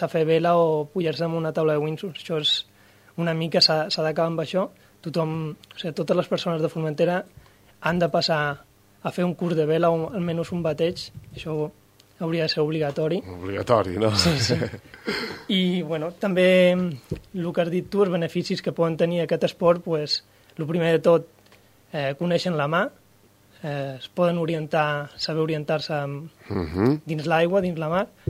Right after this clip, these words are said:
Speaker 1: conèixer els vents,
Speaker 2: Conèixer els vents,
Speaker 1: aprendre
Speaker 2: i
Speaker 1: a
Speaker 2: tant.
Speaker 1: navegar, eh, en fi, un esport que no estigui damunt, damunt terra, sinó dins l'aigua.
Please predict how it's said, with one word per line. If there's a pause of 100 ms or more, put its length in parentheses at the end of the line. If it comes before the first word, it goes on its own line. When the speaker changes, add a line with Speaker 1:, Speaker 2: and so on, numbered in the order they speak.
(440)
Speaker 1:
conèixer
els
vents,
Speaker 2:
Conèixer
els
vents,
Speaker 1:
aprendre
Speaker 2:
i
Speaker 1:
a
Speaker 2:
tant.
Speaker 1:
navegar, (440)
eh, (100)
en
fi, (160)
un
esport
que
no
estigui (220)
damunt,
damunt
terra,
sinó
dins
l'aigua.